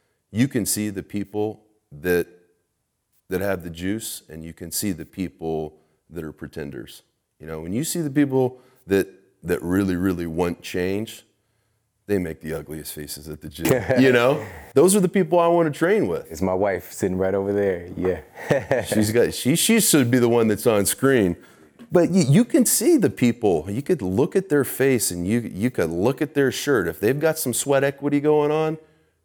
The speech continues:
Speaker 1: you know that they're not there to punch the clock. 'Cause you, you punch the clock, your, your, your consistency may give you a progression of a little bit better, a little bit better.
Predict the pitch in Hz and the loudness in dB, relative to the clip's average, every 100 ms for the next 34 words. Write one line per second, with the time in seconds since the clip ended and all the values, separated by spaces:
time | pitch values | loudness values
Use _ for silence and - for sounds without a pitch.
0 | _ 85 113 208 147 110 107 110 - 78 | _ -4 0 2 4 4 4 2 0 -8
1 | 87 - 104 127 87 80 95 113 - - | -12 -4 0 0 0 -2 -2 -2 -6 -14
2 | 80 98 110 87 85 82 - _ _ _ | -4 0 2 2 0 -2 -10 _ _ _
3 | - 92 95 85 - - - 71 - _ | -12 -6 -6 -6 -8 -12 -6 -6 -6 _
4 | _ _ _ _ _ _ _ _ _ 92 | _ _ _ _ _ _ _ _ _ -6
5 | 90 117 90 117 - 160 - 165 - 143 | -2 -2 -4 -6 -2 -2 -2 -6 -2 -2
6 | 127 - 95 110 117 113 - _ _ - | -2 -4 -4 0 0 -2 -10 _ _ -12
7 | 85 98 - 92 101 90 _ _ _ _ | -4 -2 -2 -4 -4 -6 _ _ _ _
8 | _ 110 95 - 107 - 90 85 87 85 | _ -4 -4 -4 -4 -4 -6 -6 -4 -4
9 | 85 87 90 90 87 82 85 82 82 - | -2 0 0 0 -2 -4 -2 -2 -2 -4
10 | 87 71 78 82 - 85 80 78 80 85 | -8 -4 -2 -2 -2 -6 -4 -4 -2 -2
11 | 78 80 67 80 78 82 80 69 87 87 | -2 -2 -2 -2 -2 -4 -6 -6 -4 -4